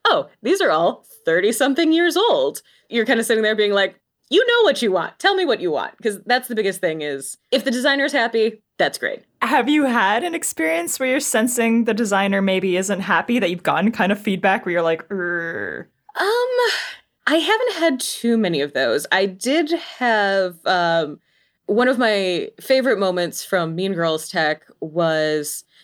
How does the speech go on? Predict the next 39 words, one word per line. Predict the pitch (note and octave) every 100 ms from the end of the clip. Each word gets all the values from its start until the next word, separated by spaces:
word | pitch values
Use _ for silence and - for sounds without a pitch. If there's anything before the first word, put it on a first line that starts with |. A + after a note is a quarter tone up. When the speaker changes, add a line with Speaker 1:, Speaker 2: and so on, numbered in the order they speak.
| _
Speaker 1:
there's | G#3 G3+ G3 F3 - -
a | F3
sound | A#3 A#3
effect | A#3 A3+ G#3 G3+ - -
where, | E3+ F#3 F3 E3+ E3 -
uh, | D#3+ C3 G2+
there's | G3+ F3+
a | -
Katie | E3+ - C#4+ A3
scream | G3 - G3 F3+ D3+ C3 C3+ - _ _
and | F3+ E3+
into | F#3+ G#3+ G3+
a | F#3
sound | F#3 F3 E3+
change | F#3 D#3+ D3+ E3 - -
where | G3
she | G#3+
does | G3
this | F#3+ F3
big | B3+ A3+
no, | G#3 A#3 A#3+ G3+ F3+
and | F3
it's | E3+
actually | F#3+ F#3 F3+
a | F3
sound | F3+ F3
effect | E3+ D#3+
that | E3 C#3+
continues | G3 G3 E3+ E3+ F3
on. | E3 D#3+ E3 E3 _ _ _ -
And | F#3+ F3+ E3 D#3+ -
we | F3 G3
had | F#3+
been | E3+ F#3 F3 F3 E3 -
working | F#3+ D4+ E4
on | C#4+
the | B3
scene | A#3 A#3 G#3+
beforehand, | F#3+ E3+ - F4 E4+ G3+ E3 D3+ D3 C#3